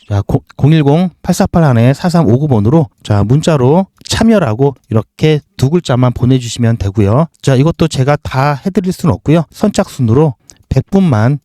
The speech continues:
해드릴 겁니다. 백 분 신청이 되면은 마감을 할 거고요. 자, 그렇게 해서 보내주시길 바라고요. 자, 뿐만 아니라 평일날 진행하는 백일의 기자 같은 경우도 오늘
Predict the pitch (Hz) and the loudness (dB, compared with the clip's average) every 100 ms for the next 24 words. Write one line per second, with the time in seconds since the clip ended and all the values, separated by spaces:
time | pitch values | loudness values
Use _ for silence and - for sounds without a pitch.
0 | - 185 - 120 123 101 90 92 - 143 | -4 -2 -2 -2 -2 -4 -4 -6 -6 -8
1 | - 185 185 202 - 165 156 165 - _ | -2 -2 0 -2 0 2 2 0 -4 _
2 | 120 123 120 151 190 196 - 123 107 117 | -2 0 2 2 0 -2 -6 -6 -4 0
3 | 131 139 180 - 147 104 104 165 - _ | 0 0 -2 -2 -2 0 0 0 -2 _
4 | 113 139 - 131 143 139 135 135 127 131 | -2 -2 -2 -2 -2 0 0 -2 -4 -2
5 | 131 117 113 110 160 143 - - 110 - | -2 0 -2 0 0 -2 -4 -4 -2 0
6 | 190 185 113 139 143 - - 202 196 185 | 0 0 0 0 -2 -4 -2 0 2 0
7 | 139 127 123 127 117 110 131 131 120 - | 0 0 2 2 0 0 0 -2 -4 -4
8 | 127 95 92 151 156 - 135 202 208 208 | -2 -2 0 0 -2 0 0 4 4 2